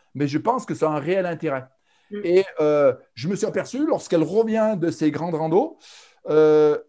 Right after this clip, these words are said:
Speaker 1: finalement, elle a fait beaucoup de kilomètres, beaucoup de dénivelé. Euh, il suffit,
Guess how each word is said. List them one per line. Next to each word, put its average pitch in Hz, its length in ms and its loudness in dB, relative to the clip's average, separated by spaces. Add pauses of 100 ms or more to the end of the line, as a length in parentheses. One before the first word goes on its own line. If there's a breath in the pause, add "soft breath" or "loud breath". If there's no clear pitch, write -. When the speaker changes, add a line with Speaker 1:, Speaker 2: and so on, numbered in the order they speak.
(160)
Speaker 1:
finalement, 202 420 0
elle 190 80 4
a 160 40 8
fait 160 120 0
beaucoup 156 240 -2
de 160 60 -16
kilomètres, 233 520 -2 (220)
beaucoup 196 320 -2
de 190 80 -8
dénivelé. 214 560 -4 (560)
Euh, 156 560 10 (420)
il 165 100 -4
suffit, 247 600 -2